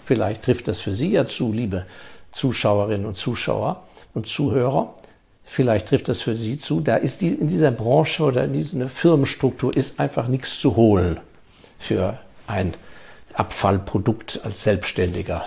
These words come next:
so dass der Krümel, der vom Tisch fällt, Ihnen zu einer Selbstständigkeit verhilft. Was macht man dann? Bitte nicht als Amateur und aus Frust einfach kopfüber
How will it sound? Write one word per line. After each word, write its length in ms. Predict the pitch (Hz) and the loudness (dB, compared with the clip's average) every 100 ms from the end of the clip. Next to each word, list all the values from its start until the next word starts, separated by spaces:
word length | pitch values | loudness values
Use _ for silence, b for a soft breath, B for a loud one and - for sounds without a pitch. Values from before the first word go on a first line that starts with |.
| - | -10
so 220 | - 113 196 - - | -10 -8 -10 -12 -8
dass 240 | 113 - | -8 -6
der 100 | 101 | -8
Krümel, 400 | - 151 131 107 | 4 8 8 6
der 140 | 104 | 2
vom 180 | - 104 | -2 -6
Tisch 240 | - - - | -2 -4 -2
fällt, 360 | 101 - - - | -4 -4 -6 -4
Ihnen 180 | 123 | -2
zu 160 | 113 110 | -2 -2
einer 180 | 98 95 | -2 0
Selbstständigkeit 760 | 113 - - 104 - 117 90 | 0 0 -2 -6 -4 -6 -6
verhilft. 540 | - 107 113 - - - b b b b b b | -8 -10 -10 -12 -18 -20 b b b b b b
Was 280 | 123 127 - | 2 2 4
macht 240 | 170 - | 0 2
man 180 | 151 151 | 2 6
dann? 280 | 208 160 92 - - b b b b _ | 6 6 2 -4 -20 b b b b _
Bitte 300 | 160 151 131 | 2 6 6
nicht 340 | 139 170 - - | 6 2 0 0
als 280 | 120 - | 0 0
Amateur 840 | 120 107 98 - 135 117 117 127 B B B B B - | -2 -2 -2 4 8 8 8 4 B B B B B -2
und 220 | 117 - | 0 0
aus 240 | 110 - | -2 -2
Frust 580 | - 143 170 - - - - - - - - - b b b b b - - - - - - - | 2 6 8 6 -2 -8 -12 -16 -20 -20 -20 -20 b b b b b -20 -20 -20 -20 -20 -20 -4
einfach 400 | 127 131 - 110 | 2 2 4 0
kopfüber 760 | - 131 - 190 175 120 92 | 2 2 6 6 8 8 6